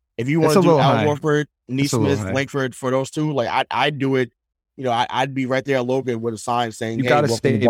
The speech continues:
Speaker 1: Boston."
Speaker 2: on that. Don't you have to save money on that Horford contract? You have to, right? You, like, that's the whole point
Speaker 1: Yeah, you,
Speaker 2: of,
Speaker 1: you,
Speaker 2: that's
Speaker 1: you got,
Speaker 2: why
Speaker 1: you
Speaker 2: we
Speaker 1: gotta
Speaker 2: got it.
Speaker 1: move on eventually, you know?
Speaker 2: Yeah.
Speaker 1: Um, I mean, I know we want the sister on the show. Um, you know, that, that doesn't, that doesn't change, but <laughs>
Speaker 2: It's just business,
Speaker 1: uh,
Speaker 2: man. It's just
Speaker 1: <laughs> we, we
Speaker 2: business.
Speaker 1: got,
Speaker 2: Gotta
Speaker 1: we got,
Speaker 2: piss in
Speaker 1: yeah,
Speaker 2: all
Speaker 1: yeah.
Speaker 2: the fucking women of Boston off right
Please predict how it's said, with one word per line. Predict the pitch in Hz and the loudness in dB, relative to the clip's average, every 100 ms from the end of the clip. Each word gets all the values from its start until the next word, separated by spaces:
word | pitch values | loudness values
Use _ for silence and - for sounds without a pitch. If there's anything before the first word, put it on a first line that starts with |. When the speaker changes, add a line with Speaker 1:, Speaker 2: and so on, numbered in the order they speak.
| 120 | 4
Speaker 1:
Boston." | 120 | 2
Speaker 2:
on | 113 | 0
that. | 107 90 | -2 0
Don't | 143 | 0
you | 139 | 2
have | 117 113 | -2 -4
to | 127 | -6
save | - 127 | -4 -2
money | 120 123 | 0 -2
on | 123 | 0
that | 123 | 0
Horford | 120 123 123 | -2 -4 -4
contract? | 135 131 135 139 - | -4 -2 -4 -4 -4
You | |
have | 110 104 - | -4 -4 -6
to, | - | -10
right? | 87 87 | -10 -8
You, | 104 | -6
like, | 101 98 | -4 -4
that's | 104 - | -6 -4
the | 110 | -4
whole | 98 | 0
point | 175 214 | 2 4
Speaker 1:
Yeah, | |
you, | 180 175 | 2 0
Speaker 2:
of, | 156 | 0
Speaker 1:
you, | 180 | -2
Speaker 2:
that's | 139 123 | 0 2
Speaker 1:
you | - | 4
got, | |
Speaker 2:
why | - | 4
Speaker 1:
you | |
Speaker 2:
we | 165 | 2
Speaker 1:
gotta | 180 | 2
Speaker 2:
got | 117 | 2
it. | 117 | 0
Speaker 1:
move | 156 | 0
on | 156 | 0
eventually, | 135 139 143 120 104 | 0 0 -2 -4 -4
you | 98 110 | -4 -2
know? | 113 | 2
Speaker 2:
Yeah. | 107 98 | 2 2
Speaker 1:
Um, | 110 | -2
I | 104 | -2
mean, | 123 | -2
I | |
know | 127 135 | -2 0
we | 139 | 0
want | 131 | -2
the | 120 | -4
sister | - - | -8 -2
on | 123 | -2
the | 110 | -2
show. | - 131 143 _ _ _ _ | -2 -4 -4 _ _ _ _
Um, | 107 107 101 101 | -2 0 0 -2
you | 98 | -2
know, | 104 104 | -2 0
that, | 95 | 0
that | 110 | -2
doesn't, | 104 98 | -2 -4
that | 87 107 | -2 0
doesn't | 104 101 | -2 -4
change, | 110 110 139 | -4 -4 -2
but | 113 98 | 0 0
<laughs> | - | 0
Speaker 2:
It's | 113 | 0
just | 165 147 | 2 2
business, | - 147 131 113 | 2 0 2 2
Speaker 1:
uh, | 123 | 4
Speaker 2:
man. | 117 | 4
It's | - | 2
just | 202 - | 0 0
Speaker 1:
<laughs> | - | -2
we, | |
we | 156 | 0
Speaker 2:
business. | 151 165 | 2 2
Speaker 1:
got, | 165 | 4
Speaker 2:
Gotta | 135 | 4
Speaker 1:
we | |
got, | 165 156 | 4 4
Speaker 2:
piss | 143 | 2
in | 143 | 4
Speaker 1:
yeah, | |
Speaker 2:
all | 143 147 | 4 4
Speaker 1:
yeah. | |
Speaker 2:
the | 135 | 4
fucking | 147 175 127 | 2 2 4
women | 131 123 | 4 4
of | 120 | 2
Boston | 139 127 - - 139 | 2 2 -2 -4 -4
off | - | -2
right | 160 110 107 | -2 -4 -8